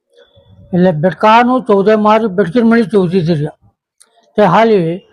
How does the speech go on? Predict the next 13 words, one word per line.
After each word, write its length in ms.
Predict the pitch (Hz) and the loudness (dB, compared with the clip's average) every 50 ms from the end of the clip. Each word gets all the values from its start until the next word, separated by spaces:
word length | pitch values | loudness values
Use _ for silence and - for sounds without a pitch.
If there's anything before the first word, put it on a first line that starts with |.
| _ _ - - - | _ _ -12 -6 -4
उन्हें 160 | 226 226 214 | -2 0 0
नापद 340 | 214 214 220 220 - 220 208 | 0 0 0 0 0 0 0
अम्बद 320 | 214 202 202 202 208 202 | 0 0 0 0 -2 0
वर्ष 260 | 190 196 202 - - | 0 -2 -4 -4 -2
मिलान 380 | 262 226 226 214 208 214 220 208 | -2 -2 0 2 2 0 0 0
कोने 240 | - 202 202 202 202 | 0 -2 0 0 -2
मैंने 260 | 190 190 185 185 175 | -4 -4 -4 -2 -2
दी, 400 | 165 202 196 170 156 165 196 - - - - - - - - - - - _ - 185 | 0 0 0 0 -2 -4 -8 -12 -18 -20 -20 -20 -20 -20 -20 -20 -20 -20 _ -4 -2
माय 220 | 190 202 214 226 | 0 2 2 2
बाप 260 | 190 214 226 254 262 202 | 2 2 2 2 2 0
संगे 360 | - 208 202 196 208 214 226 | -2 -4 -4 -2 0 -2 -2
माजुरी 440 | 220 214 214 214 226 214 226 233 226 185 | 0 0 0 0 0 0 0 0 -2 -2
बेडकिनु 500 | 170 196 170 156 - 226 220 214 226 | -2 -4 -6 -4 -2 -2 -2 0 -2